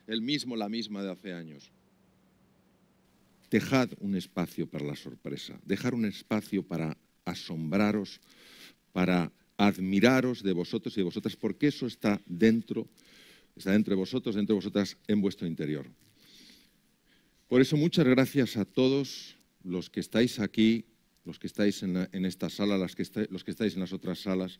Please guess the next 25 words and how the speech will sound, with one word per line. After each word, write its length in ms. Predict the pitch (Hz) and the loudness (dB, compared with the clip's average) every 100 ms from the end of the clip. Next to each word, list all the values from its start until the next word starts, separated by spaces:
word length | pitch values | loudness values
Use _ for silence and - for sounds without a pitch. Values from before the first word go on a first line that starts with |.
| _ - - _ | _ -20 -20 _
Muchas 280 | 143 147 135 | -2 2 2
gracias 300 | 120 117 104 | 2 0 -4
a 40 | |
los 100 | 95 | -4
que 80 | 107 | -6
nos 160 | 90 - | -6 -4
estáis 260 | 113 104 | 0 2
viendo. 420 | 92 101 104 113 - - - - - | 2 2 2 0 -6 -20 -20 -20 -4
Quiero 220 | - 147 151 | 4 6 6
también 300 | 135 127 120 | 4 4 6
mandar 380 | 110 110 107 | 6 6 6
un, 340 | 110 101 92 - | 6 2 0 -2
un 440 | 107 104 98 90 87 87 - - - - - - - | -2 -2 -2 -4 -8 -14 -18 -20 -20 -20 -20 -20 -20
saludo 480 | - 107 101 120 113 | -10 -2 2 4 2
especialmente 640 | - 101 - 107 107 98 92 | 0 -6 0 0 2 0 0
cariñoso 800 | 92 92 98 98 - 110 104 - _ - - _ _ _ _ _ _ | 2 2 0 -2 -4 -6 -6 -10 _ -20 -20 _ _ _ _ _ _
a 100 | 123 | 0
una 180 | 151 156 | 2 0
fundación 920 | - - 113 95 90 - 143 120 - _ _ - _ - | -4 -2 2 2 2 0 -2 -2 -6 _ _ -20 _ 0
que, 460 | 107 101 95 - _ _ _ _ _ _ _ _ _ _ _ _ _ _ _ _ _ _ _ _ _ _ - _ _ _ _ _ _ _ _ _ _ _ _ _ _ _ _ _ _ _ - | 6 8 8 4 _ _ _ _ _ _ _ _ _ _ _ _ _ _ _ _ _ _ _ _ _ _ -20 _ _ _ _ _ _ _ _ _ _ _ _ _ _ _ _ _ _ _ 2
que 100 | 175 | 2
hace 220 | 165 175 | 4 2
algo 240 | 165 - - | 2 -4 0
muy 360 | 170 208 170 | 2 4 2
especial. 540 | 95 - - - - | -2 -8 -18 -16 -16